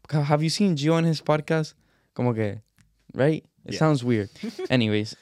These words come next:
Speaker 2: I
Speaker 1: tengo,
Speaker 2: like how it sounds, though.
Speaker 1: tengo que buscarle un nombre. El invitado de hoy ha estado aquí en estos, en los comienzos de esto, de este proyecto.
Speaker 2: Hace cuatro años, papi.
Speaker 1: Ajá, cuando nadie creía en Gio en his podcast, cuando, cuando esto era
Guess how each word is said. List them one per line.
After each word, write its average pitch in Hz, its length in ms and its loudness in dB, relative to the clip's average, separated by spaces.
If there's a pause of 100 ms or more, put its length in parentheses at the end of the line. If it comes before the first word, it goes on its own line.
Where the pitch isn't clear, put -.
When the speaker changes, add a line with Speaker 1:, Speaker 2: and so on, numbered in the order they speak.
(100)
Speaker 2:
I - 60 -20
Speaker 1:
tengo, 131 160 2
Speaker 2:
like 127 160 -4
how 117 80 -2
it 110 80 -4
sounds, 98 260 -6
though. 92 160 -10
Speaker 1:
tengo 139 260 4
que 143 60 2
buscarle 156 400 4
un 151 100 6
nombre. 120 340 0 (300)
El - 120 2
invitado 139 420 6
de 156 80 4
hoy 156 160 4
ha 135 80 0
estado 135 300 0
aquí 135 280 -2
en 117 140 0
estos, 120 280 -4 (120)
en 117 220 0
los 107 100 -2
comienzos 113 640 0
de 104 220 -2
esto, 107 420 -4
de 104 200 -2
este 110 200 -4
proyecto. 107 420 -2
Speaker 2:
Hace 110 320 0
cuatro 104 460 -2
años, 127 320 -2
papi. 113 260 -4
Speaker 1:
Ajá, 127 440 2
cuando 135 320 2
nadie 139 400 2
creía 135 580 0 (380)
en 120 240 0
Gio 131 340 2
en 135 100 0
his 120 140 -6
podcast, 117 640 -2
cuando, 110 540 -4 (340)
cuando 113 480 4
esto 113 300 2
era 113 720 0